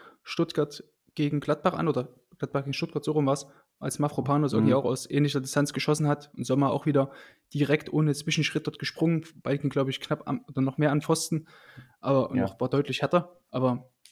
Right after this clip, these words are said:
Speaker 1: ja, das war mir dann auch zu billig, dass man da als, äh, Bundesliga-Tor dann nicht mal einen Zwischenschritt macht und, äh, weiterspringt. Ne?
Speaker 2: Dafür hat er
Speaker 1: Aber
Speaker 2: ja auch viele, viele
Speaker 1: genau.
Speaker 2: Qualitäten, die er auch in dem
Speaker 1: Ja.
Speaker 2: Spiel ansonsten, äh,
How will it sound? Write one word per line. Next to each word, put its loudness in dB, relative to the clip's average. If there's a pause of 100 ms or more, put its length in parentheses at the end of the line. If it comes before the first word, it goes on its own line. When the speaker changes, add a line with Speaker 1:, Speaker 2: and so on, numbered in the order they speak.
(160)
Speaker 1:
ja, -6
das -12
war -6
mir -2
dann -2
auch -8
zu -8
billig, -2
dass -6
man -4
da 0
als, -6
äh, -10
Bundesliga-Tor -2
dann -2
nicht -4
mal -2
einen -4
Zwischenschritt -6
macht -4
und, -8
äh, -10
weiterspringt. -2 (760)
Ne? 0
Speaker 2:
Dafür 4
hat 4
er 4
Speaker 1:
Aber 0
Speaker 2:
ja -
auch -4
viele, -4
viele -2
Speaker 1:
genau. -6
Speaker 2:
Qualitäten, 2
die -4
er -2
auch -8 (140)
in 0
dem -2
Speaker 1:
Ja. -8
Speaker 2:
Spiel -4
ansonsten, -10 (240)
äh, -12